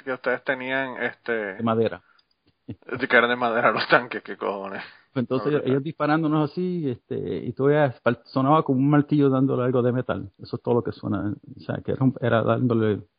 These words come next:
Speaker 2: piensa un martillo dándole algo de metal, pen, pen, así. Eso era todo. Pero estaban los niños jugando al frente y yo no quería dispararle porque había niños ahí. Así de sucio pelean esta gente. Pues
Speaker 1: Wow.
Speaker 2: terminaron, en mediados de la tarde,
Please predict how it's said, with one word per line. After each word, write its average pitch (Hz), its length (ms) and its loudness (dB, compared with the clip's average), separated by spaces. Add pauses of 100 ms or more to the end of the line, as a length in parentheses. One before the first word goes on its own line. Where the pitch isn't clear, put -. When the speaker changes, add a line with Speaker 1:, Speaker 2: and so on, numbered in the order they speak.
(140)
Speaker 2:
piensa 120 240 2
un 143 80 8
martillo 135 300 6
dándole 135 220 6
algo 135 120 2
de 131 80 2
metal, 139 280 2
pen, 208 720 -2
pen, 208 420 0
así. - 300 -4 (140)
Eso - 200 -8
era 120 100 4
todo. 104 300 -4 (1000)
Pero 165 440 8 (100)
estaban 123 280 0
los 139 80 6
niños 147 240 8
jugando 147 280 6
al 139 60 2
frente 175 340 -2
y 127 40 2
yo 123 80 2
no 117 120 0
quería 127 180 0
dispararle 151 460 0
porque 117 360 -6 (220)
había 110 180 -6
niños 110 380 -2
ahí. 143 240 0 (880)
Así 131 260 0
de 110 280 4 (420)
sucio 135 260 0
pelean 107 380 0
esta 107 180 -6
gente. 98 180 -4 (1300)
Pues 165 180 8
Speaker 1:
Wow. - 40 -2
Speaker 2:
terminaron, 170 680 6
en 151 140 4
mediados 151 460 6
de 180 80 4
la 165 140 4
tarde, 170 480 2